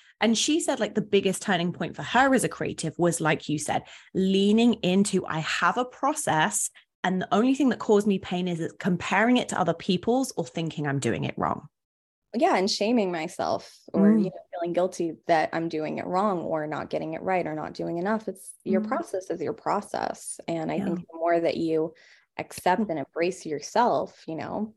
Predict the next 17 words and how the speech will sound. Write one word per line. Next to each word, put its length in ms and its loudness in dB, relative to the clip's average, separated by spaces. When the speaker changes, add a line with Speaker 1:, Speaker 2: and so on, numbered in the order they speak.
Speaker 2:
all 240 6
of 80 2
yourself, 760 -2
these 320 -2
Speaker 1:
Mm-hmm. 60 -14
Speaker 2:
parts 220 -6
included, 800 0
everything 340 0
just 280 -8
kind 160 -8
of 80 -10
falls 260 -2
into 220 -12
place 300 -6
a 40 -8
lot 220 -6
better. 360 -6